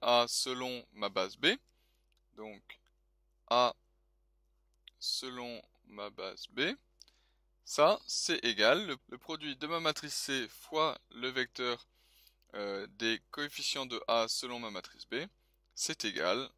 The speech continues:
à mon vecteur A. Donc ça c'est une, une relation qui est importante. Et qu'est-ce que ça nous dit ? Ça nous dit qu'en fait,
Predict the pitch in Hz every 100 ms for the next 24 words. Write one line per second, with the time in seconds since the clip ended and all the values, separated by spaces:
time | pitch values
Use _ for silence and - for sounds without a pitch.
0 | _ _ _ _ - 117 110 101 - 107
1 | 117 120 - _ 92 - _ _ _ _
2 | _ _ _ _ _ _ _ - - _
3 | _ - 123 - 113 107 104 104 - _
4 | _ _ 117 117 110 113 123 117 110 127
5 | - - 120 139 - - _ _ _ _
6 | _ _ _ - 185 214 170 - 117 104
7 | 104 170 226 170 147 143 147 - 104 147
8 | 202 -